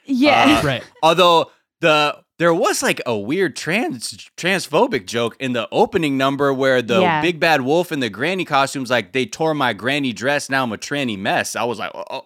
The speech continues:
Speaker 2: oh."
Speaker 1: Which I was, which I'm
Speaker 2: Whoa.
Speaker 1: happy to report has been removed from all subsequent productions.
Speaker 2: Them, look, and I,
Speaker 1: Because
Speaker 2: two thousand eight, whew,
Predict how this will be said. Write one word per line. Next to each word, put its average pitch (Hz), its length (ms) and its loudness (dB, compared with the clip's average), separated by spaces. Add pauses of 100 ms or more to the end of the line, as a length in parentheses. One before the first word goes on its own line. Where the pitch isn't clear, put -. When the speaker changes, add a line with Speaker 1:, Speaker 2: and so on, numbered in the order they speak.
Speaker 2:
oh." - 120 -4
Speaker 1:
Which 285 400 4
I 254 200 4
was, 277 280 4
which 254 220 2
I'm 262 140 4
Speaker 2:
Whoa. 254 60 2
Speaker 1:
happy 285 280 0
to 277 80 -2
report 240 540 2
has 208 240 2
been 214 400 -4
removed 208 520 -2
from 202 280 -4
all 190 320 0
subsequent 185 680 -2
productions. 165 540 -4
Speaker 2:
Them, 156 180 0 (300)
look, 120 220 -2
and 123 120 0
I, 220 160 4
Speaker 1:
Because 202 140 -6
Speaker 2:
two 170 160 -2
thousand 151 340 2
eight, 147 280 0 (200)
whew, 392 300 4